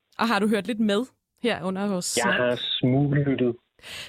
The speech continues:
Speaker 1: Du er nemlig vært på podcasten Sex for Mænd, hvor missionen er at få mænd til at tale mere og bedre om sex.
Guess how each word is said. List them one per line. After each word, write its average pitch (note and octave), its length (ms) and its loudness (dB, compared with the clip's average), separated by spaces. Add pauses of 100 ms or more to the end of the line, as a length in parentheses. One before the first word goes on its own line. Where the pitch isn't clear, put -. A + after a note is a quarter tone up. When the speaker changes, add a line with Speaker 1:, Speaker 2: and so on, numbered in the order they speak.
Speaker 1:
Du D4+ 200 2
er C4 160 0
nemlig C4 280 -2
vært A3+ 180 0
på C4 100 -10
podcasten A3+ 720 -2
Sex - 420 -2
for C4+ 120 -2
Mænd, A#3 280 2 (360)
hvor A3 140 2
missionen B3 520 2
er A3 160 2
at A3 60 -2
få A#3 120 0
mænd A3 220 2
til - 120 -4
at A#3 60 -4
tale A3+ 320 2
mere G3+ 360 2
og G3+ 120 -2
bedre F#3+ 360 2
om G3+ 140 -2
sex. - 600 -2